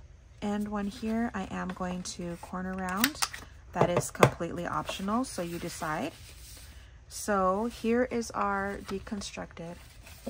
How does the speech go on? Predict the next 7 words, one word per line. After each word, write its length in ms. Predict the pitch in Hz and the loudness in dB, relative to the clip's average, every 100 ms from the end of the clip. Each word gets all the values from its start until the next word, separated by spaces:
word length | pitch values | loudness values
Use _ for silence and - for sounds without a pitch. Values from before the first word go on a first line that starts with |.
| - - - - - - - - - - - - - - - | -8 -12 -16 -16 -14 -10 -8 -10 -10 -10 -10 -14 -18 -20 -12
little, 560 | 190 190 175 170 165 175 - - - - - - - | -4 -2 0 2 0 -2 -8 -14 -14 -16 -16 -8 -2
or 100 | 180 | 0
not 220 | 175 - | 2 2
little, 400 | 160 147 151 185 - 247 - 233 | 2 2 2 -2 6 6 6 -6
<laughs> 380 | - 214 - | -6 -10 -10
pretty 240 | - 320 247 | -6 0 2
large 540 | 208 196 180 180 - | 6 6 6 4 -6